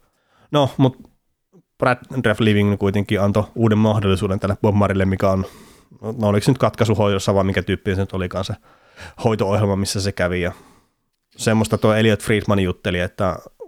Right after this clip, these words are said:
Murray kulma kovasti on keskittynyt siihen, että haluaa muuttaa elämänsä oikeampaan suuntaan, että menee nukkumaan vähän aikaisemmin, elää terveellisemmin jne, ja ehkä jättää se töpsöttely sitten vähän pienemmälle ja, ja näin. Mutta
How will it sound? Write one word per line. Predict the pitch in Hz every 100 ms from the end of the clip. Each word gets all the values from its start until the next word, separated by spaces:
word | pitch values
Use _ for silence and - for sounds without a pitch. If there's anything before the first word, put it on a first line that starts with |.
| 156 104 98
Murray | 101 101 98
kulma | 98 95 95 98
kovasti | - 101 - 104
on | 95 - -
keskittynyt | - 95 - - 95 90
siihen, | - 90 85 87
että | 85 - 98 - - _ -
haluaa | - 104 104
muuttaa | 104 104 - 104
elämänsä | 98 98 98 92
oikeampaan | 92 95 95 92 92
suuntaan, | 92 87 85 90 90
että | - 101 _ - - - - -
menee | 110 107
nukkumaan | 104 - 104 98
vähän | 98 98
aikaisemmin, | 90 92 101 101
elää | 92 92
terveellisemmin | 104 92 92 92 98 92 90
jne, | 90 90 92
ja | 95 95 -
ehkä | 90 - 95
jättää | 87 95
se | 87 85 - - _ _ _ _ -
töpsöttely | 98 - 95 98 90
sitten | - 90
vähän | 92 95
pienemmälle | 95 90 95 95 98 104
ja, | 104 - _ _ _ -
ja | 101
näin. | 90 92
Mutta | 101 117 -